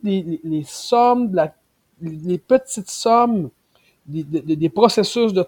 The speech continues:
de micro-transformation qui fait la richesse d'un agriculteur. Puis sa capacité d'être en relation avec,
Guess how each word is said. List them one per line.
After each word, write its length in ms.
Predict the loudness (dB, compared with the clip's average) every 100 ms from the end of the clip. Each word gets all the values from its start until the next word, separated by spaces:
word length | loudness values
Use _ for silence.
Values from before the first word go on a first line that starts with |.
| -4
de 120 | -4
micro-transformation 1300 | -2 -4 -2 -4 -2 -2 0 0 0 0 -2 -4 -4 -10 _ _ _ _ _ _
qui 140 | -8
fait 160 | 2 4
la 100 | 4
richesse 480 | 0 -4 -2 0 0
d'un 140 | -2
agriculteur. 520 | -4 -8 -12 -10 -12 -14 _ _ _
Puis 60 |
sa 60 | -6
capacité 580 | 0 2 4 2 0 0
d'être 180 | 2 2
en 120 | 2
relation 600 | 4 4 2 0 -2 0
avec, 220 | -2 -6